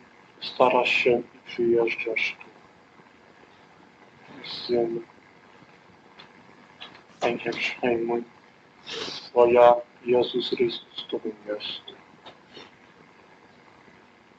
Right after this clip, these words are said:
A Matka Boża, Niepokalana Maryja,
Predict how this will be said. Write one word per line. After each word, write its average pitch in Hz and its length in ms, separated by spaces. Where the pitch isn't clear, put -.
A 120 160
Matka 117 560
Boża, 117 480
Niepokalana 120 680
Maryja, 120 480